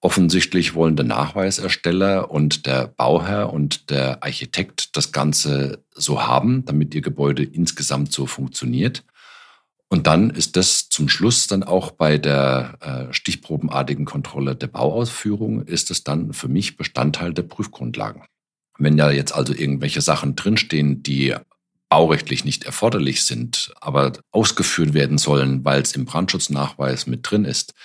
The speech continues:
dann werde ich das nicht rausstreichen und, und den Nachweis auf Wirtschaftlichkeit prüfen und dann diese ganzen Sachen als nicht erforderlich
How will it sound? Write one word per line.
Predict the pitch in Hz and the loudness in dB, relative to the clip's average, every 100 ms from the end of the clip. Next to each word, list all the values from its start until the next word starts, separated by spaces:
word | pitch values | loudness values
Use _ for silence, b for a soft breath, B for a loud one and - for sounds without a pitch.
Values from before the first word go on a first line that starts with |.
| B B B | B B B
dann | 69 64 | -4 2
werde | 78 80 | 2 2
ich | 78 - | 0 0
das | 80 87 | 0 0
nicht | 95 71 - | -2 -2 0
rausstreichen | 73 98 - 92 101 - - | 2 2 -2 -4 -4 -4 -6
und, | 71 | -4
und | 80 78 | 0 2
den | |
Nachweis | 73 71 - 69 69 - | 4 2 0 0 0 -2
auf | 60 - - | -4 -4 0
Wirtschaftlichkeit | 90 - 95 - 95 - 92 92 - | 2 2 -2 -4 -6 -4 0 0 -2
prüfen | - - 107 - 127 123 | -8 0 0 2 0 0
und | 73 73 73 - | 0 0 0 0
dann | 69 71 | -2 -2
diese | 82 76 78 | 0 0 2
ganzen | 82 76 80 | 0 2 0
Sachen | 69 78 80 | -2 -2 -4
als | - 69 | -4 -2
nicht | 85 82 - | 0 -2 -4
erforderlich | 78 76 73 67 65 - | -4 -2 0 -2 -4 -8